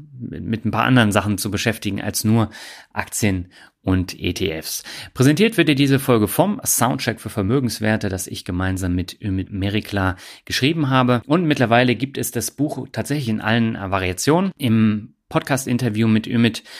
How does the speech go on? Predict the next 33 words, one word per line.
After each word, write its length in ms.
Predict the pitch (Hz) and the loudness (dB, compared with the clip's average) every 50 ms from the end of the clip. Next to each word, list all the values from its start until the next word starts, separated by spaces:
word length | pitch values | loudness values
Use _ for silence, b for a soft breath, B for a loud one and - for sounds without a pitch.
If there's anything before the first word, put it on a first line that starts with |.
| B B | B B
haben 160 | - 110 113 | 2 4 4
wir 120 | 117 113 104 | 6 4 4
schon 320 | - - 117 110 107 107 | 2 2 2 2 2 2
angekündigt, 800 | - - 117 135 143 139 135 139 - 131 127 123 120 113 - - - | 2 2 2 4 4 2 2 2 2 4 4 4 4 0 -2 -2 -4
dass 140 | 113 110 | -2 -2
es 160 | - 107 - - | -2 -4 -4 -2
nicht 340 | 107 120 127 - - - | 0 0 0 0 -2 0
nur 260 | 120 117 120 120 113 - | 2 2 4 4 2 0
als 200 | 101 107 - - | -2 -4 -4 -4
Taschenbuch 760 | - 127 120 - - 120 107 117 123 127 127 - - - - _ | -4 -4 -4 -2 -2 -4 -2 0 0 0 -2 -2 -6 -14 -10 _
und 400 | - 123 113 107 107 101 - - | 0 2 4 4 2 0 -2 -2
als 220 | 104 104 - - | -2 -2 -2 -2
E-Book 280 | - 127 113 117 110 - | -2 -2 0 -2 -2 0
bei 360 | - 104 95 95 95 92 - - | 0 2 2 2 0 0 -2 0
Amazon 480 | 135 160 170 160 135 156 156 151 147 | 0 2 2 2 4 4 4 4 4
und 380 | - - 117 107 107 - - - - | 2 0 0 0 -2 -2 -6 -8 -8
das 200 | 107 95 - - | -6 -6 -2 0
Hörbuch 340 | 110 113 104 98 101 - | 0 0 0 -2 -4 -8
bei 540 | - _ - 101 92 92 92 90 87 85 82 b b b b b b b _ | -6 _ -2 0 0 0 -2 -2 -4 -6 -10 b b b b b b b _
Audible 400 | - - 135 156 180 143 160 151 | 0 2 2 2 2 2 2 0
zu 140 | 143 - 147 | 0 -2 -2
kaufen 320 | - 143 131 131 - 123 | 0 0 0 2 2 0
gibt, 180 | 113 120 117 - | 0 0 0 0
sondern 320 | - 107 117 131 127 117 B B B B B _ | 2 4 6 6 4 4 B B B B B _
dass 220 | - 101 101 - | -2 -2 0 0
es 100 | 131 120 | -2 -2
dann 180 | - 120 107 104 | -2 -2 -2 0
eben 300 | 87 107 104 110 104 - - | 0 -2 -2 -2 -4 -6 -6
das 220 | - 113 - - | -6 -6 -6 -6
E-Book 340 | - 120 113 107 117 110 - | -6 -6 -4 -2 -4 -2 0
auch 260 | - 110 107 104 - | 0 0 0 0 -2
in 220 | 110 101 98 98 - | -4 -4 -4 -4 -6
allen 500 | - - 101 110 107 107 107 107 - | -8 -6 -4 0 0 2 2 0 -2